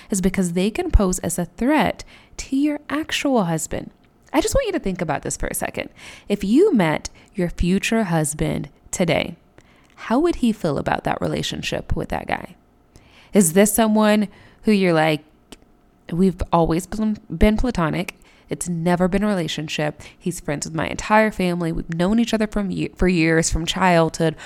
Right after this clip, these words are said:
all of those types of things. Everybody can vouch for it. Y'all can meet, do all of things. Everything's good." Or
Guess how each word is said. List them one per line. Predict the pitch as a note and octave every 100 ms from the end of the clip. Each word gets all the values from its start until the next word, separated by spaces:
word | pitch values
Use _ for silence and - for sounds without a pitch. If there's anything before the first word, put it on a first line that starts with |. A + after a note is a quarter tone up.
| - -
all | F#3 F#3+
of | G3
those | F#3+ F#3
types | G3 E3+ -
of | -
things. | E3 D#3 D3+ - -
Everybody | E3+ F#3 G3+
can | G3+ G3
vouch | E3 E3+
for | - D#3+ D#3+
it. | D#3 - - -
Y'all | E3 D3+
can | - F3
meet, | F#3 F#3 D#3
do | E3+
all | D#3+ D#3
of | -
things. | D#3+ D#3+
Everything's | D#3+ D#3+ D#3 D3 C#3+
good." | - D#3+ A#3 C4+ - _ _ _ - -
Or | D#4 F#4 B3